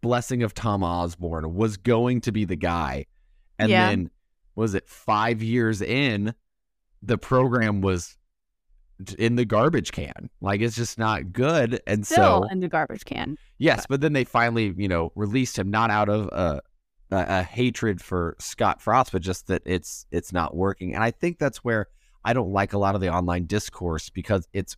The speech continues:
Speaker 1: very much, like, trying to attack Peter and who he is without remembering all the good stuff that he has done for this program and this team.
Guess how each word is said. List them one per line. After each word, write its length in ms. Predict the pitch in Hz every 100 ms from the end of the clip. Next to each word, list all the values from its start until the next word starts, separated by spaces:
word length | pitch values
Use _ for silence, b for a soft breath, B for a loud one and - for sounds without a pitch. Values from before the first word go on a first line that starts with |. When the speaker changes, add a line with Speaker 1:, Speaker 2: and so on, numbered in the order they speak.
| -
Speaker 1:
very 320 | 85 104 113
much, 240 | 117 110 -
like, 180 | 87 - _ _ _ _
trying 420 | - 156 123 127 120
to 160 | 135
attack 440 | 104 - 101 - -
Peter 380 | - 107 107 107
and 180 | 95 92
who 160 | 104
he 180 | 92 90
is 360 | - 92 101 107
without 240 | 98 98
remembering 540 | 92 90 92 95 104 101
all 160 | 80 87
the 100 | 85
good 320 | - 95 87
stuff 240 | - 95
that 100 | 87
he 100 | 87
has 160 | 90 78
done 320 | 82 80 82
for 160 | - 78
this 160 | 78
program 480 | - 82 78 78 76
and 100 | 78
this 160 | 71 -
team. 360 | - 95 120